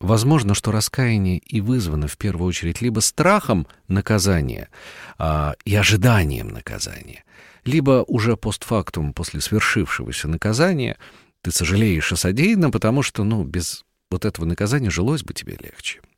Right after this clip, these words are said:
Простой пример. Ты припарковался в центре Москвы в неположенном месте или не оплатил штраф, не оплатил, вернее, парковку.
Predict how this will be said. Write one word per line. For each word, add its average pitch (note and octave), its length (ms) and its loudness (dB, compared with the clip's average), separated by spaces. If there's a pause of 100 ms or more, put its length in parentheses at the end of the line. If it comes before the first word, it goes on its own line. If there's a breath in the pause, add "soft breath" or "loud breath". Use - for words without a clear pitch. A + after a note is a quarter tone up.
Простой D2+ 340 -2
пример. C#3+ 360 0
Ты - 100 -6
припарковался - 800 -8
в - 40 -20
центре - 340 -8
Москвы D2 420 -4 (420 loud breath)
в G#2 240 -2
неположенном A2+ 540 2
месте E3+ 280 2
или F2 120 2
не F#2 140 4
оплатил E2 480 -2
штраф, E3+ 440 0 (200 loud breath)
не G#2 120 4
оплатил, G#2 420 0
вернее, - 380 -8
парковку. - 560 -2